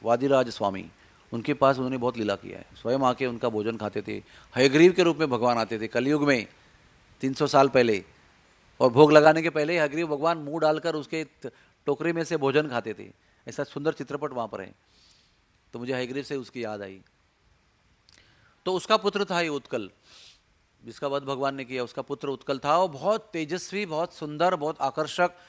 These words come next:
बहुत शक्तिशाली और, अ, शस्त्र अस्त्र वाला था। तो उसने सौ स्वर्गीय वर्ष तक सभी देवताओं को खदेड़ कर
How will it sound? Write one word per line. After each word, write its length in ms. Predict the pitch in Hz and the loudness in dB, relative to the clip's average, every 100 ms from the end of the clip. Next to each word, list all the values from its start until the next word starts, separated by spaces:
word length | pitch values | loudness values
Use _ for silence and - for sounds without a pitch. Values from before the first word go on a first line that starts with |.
| _ - | _ -6
बहुत 260 | 147 165 | -4 -4
शक्तिशाली 720 | 151 - 170 - 156 180 185 175 _ _ _ - | -8 -8 -6 0 0 0 -4 -10 _ _ _ -8
और, 260 | 143 147 143 | -2 -2 -2
अ, 200 | 139 135 | -4 -4
शस्त्र 340 | - 143 - | -6 -6 -2
अस्त्र 260 | 160 - 160 | -4 -4 -2
वाला 260 | 151 151 | 0 2
था। 400 | 147 139 113 92 _ _ _ _ _ _ _ _ _ _ | 2 2 0 -4 _ _ _ _ _ _ _ _ _ _
तो 100 | 143 | -8
उसने 540 | 139 175 185 180 214 262 _ _ _ _ _ _ _ | -8 -4 -4 -2 -6 -12 _ _ _ _ _ _ _
सौ 680 | - - 175 196 226 214 - _ _ _ | -14 -2 2 4 4 0 -8 _ _ _
स्वर्गीय 580 | - - 160 160 196 208 | -10 0 0 0 0 2
वर्ष 380 | 190 170 180 - | 2 2 0 0
तक 300 | 185 156 - _ _ | -2 -2 -12 _ _
सभी 400 | - - 147 190 | -14 -8 -2 -2
देवताओं 520 | 147 147 147 160 165 | -2 -4 -2 0 -2
को 140 | 156 160 | -2 -8
खदेड़ 400 | - 127 160 156 | -4 2 4 4
कर 260 | 151 123 | 2 0